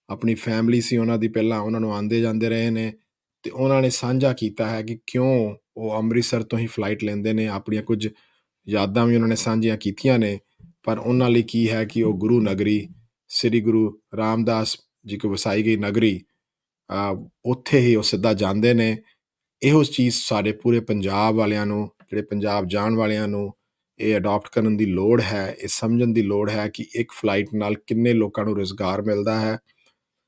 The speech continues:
ਕਿੰਨੀ ਇੰਪਲੋਇਮੈਂਟ ਆਉਂਦੀ ਹੈ। ਅਸੀਂ ਵਿਦੇਸ਼ ਤੋਂ ਵੀ ਪੈਸੇ ਭੇਜਦੇ ਹਾਂ ਪਿੰਡਾਂ 'ਚ ਹੋਰ ਕੰਮ ਕਰਨ ਲਈ,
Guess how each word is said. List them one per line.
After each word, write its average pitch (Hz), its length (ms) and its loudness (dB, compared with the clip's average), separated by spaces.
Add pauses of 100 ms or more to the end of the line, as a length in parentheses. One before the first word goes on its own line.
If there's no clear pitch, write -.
(240)
ਕਿੰਨੀ 131 320 4
ਇੰਪਲੋਇਮੈਂਟ 113 580 2
ਆਉਂਦੀ 110 340 4
ਹੈ। 113 160 0
ਅਸੀਂ - 220 2
ਵਿਦੇਸ਼ 107 440 0
ਤੋਂ 131 100 2
ਵੀ 127 100 4
ਪੈਸੇ 107 340 -4
ਭੇਜਦੇ 107 440 0
ਹਾਂ 110 80 0
ਪਿੰਡਾਂ 104 380 -2
'ਚ 104 100 -6
ਹੋਰ 107 260 -4
ਕੰਮ 104 240 -4
ਕਰਨ 101 280 -6
ਲਈ, 98 200 -4